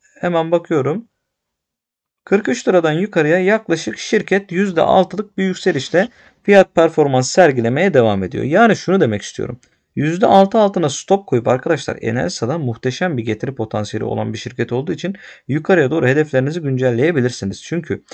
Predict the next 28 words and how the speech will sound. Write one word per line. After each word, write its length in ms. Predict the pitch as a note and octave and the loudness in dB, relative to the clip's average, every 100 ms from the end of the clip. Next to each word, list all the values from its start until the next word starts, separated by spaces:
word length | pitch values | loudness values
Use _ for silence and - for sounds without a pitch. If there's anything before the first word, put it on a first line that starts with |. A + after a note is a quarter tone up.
| - _ | -20 _
osilatörlerimiz 800 | - A#2 D3+ D3+ D3+ D3+ D#3+ D3+ | -8 -4 -2 0 0 0 -2 -2
ve 60 | C3 | -6
hacim 340 | - A#2 D#3 | -2 -2 -4
tarafında 400 | E3+ A#2+ A2 B2 | -2 -4 -2 -6
muazzam 540 | D#3+ A2+ A2+ A2+ C3+ A#2 | -4 0 0 0 -2 -4
bir 40 | |
şekilde 400 | - G2 F#2 B2 | -6 -10 -6 -4
bakın 280 | A#2 G2 G2 | -4 -6 -6
baktığımızda 680 | G2+ G2+ G2+ G2 A2+ D3 F3+ - - - _ _ | -6 -6 -10 -10 -4 -2 -4 -10 -20 -20 _ _
artış 380 | G#2+ A2 - F3+ | 2 2 -2 -8
söz 300 | - G2+ - | -4 -6 -4
konusu. 340 | E2 - G2+ | -10 -10 -8
Yabancı 460 | G#2+ A#2 D3+ E3 B2+ | -2 2 2 0 -2
malı 220 | A2+ D3 | -2 -2
satsa 340 | D3 C#3+ - | -4 -4 -6
da 100 | C#3 | -6
topluyorlar 480 | - - - D#3 G#2+ | -2 -4 0 -2 0
arkadaşlar, 580 | F#2+ - G2+ - G2+ G#2+ | -2 -4 -8 -8 -10 -6
bırakmıyorlar 500 | G#2+ B2+ A2 G2+ F#2+ | -6 -6 -8 -6 -6
şirketi. 440 | - G#2+ - - | -8 -10 -8 -4
O 100 | D3 | -2
yüzden 160 | A2 G#2 | -2 -2
yukarıya 520 | G#2 A2 A#2+ B2+ D#3+ | -4 -2 0 0 0
doğru 360 | A2 G2 D3 A3 - - - | 0 -2 -4 -6 -18 -20 -6
Enerjisa'da 640 | G#2 G#2 A#2 D3 B2+ C3 | -2 0 0 0 -2 -2
muazzam 560 | D#3+ A2+ A2 A2+ D3 C#3+ | -2 -2 -2 -2 -4 -4
bir 60 | |
potansiyel 640 | A2 A#2+ A#2+ A2+ - C3 | -4 -4 -2 -6 -2 -4